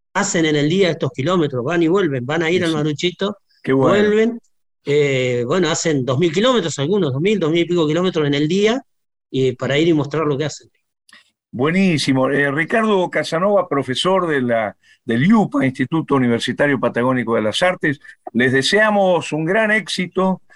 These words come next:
Speaker 2: para este sábado veintidós de, eh, octubre con la Pasión de, del Maruchito, y te agradecemos, Ricardo Casanova, esta, esta comunicación con,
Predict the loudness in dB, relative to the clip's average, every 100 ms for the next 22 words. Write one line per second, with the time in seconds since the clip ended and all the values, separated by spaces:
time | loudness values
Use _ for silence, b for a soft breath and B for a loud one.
0 | b -4 0 2 2 0 -4 -2 0 2
1 | 2 2 0 -2 -2 -2 -4 -4 -2 0
2 | 2 0 -2 -6 -4 -2 0 2 0 -2
3 | -4 -2 -6 0 2 4 2 0 B B
4 | B 0 0 0 -2 -2 -2 -4 -2 0
5 | 0 0 0 0 0 -2 -4 -2 -2 -2
6 | -2 -2 0 -2 -2 B B -2 0 2
7 | 2 2 0 0 0 0 0 -2 -2 -2
8 | -4 -2 0 2 0 0 0 0 -4 -10
9 | B B -4 -2 0 0 0 0 0 0
10 | 0 0 -2 -2 0 0 -4 -6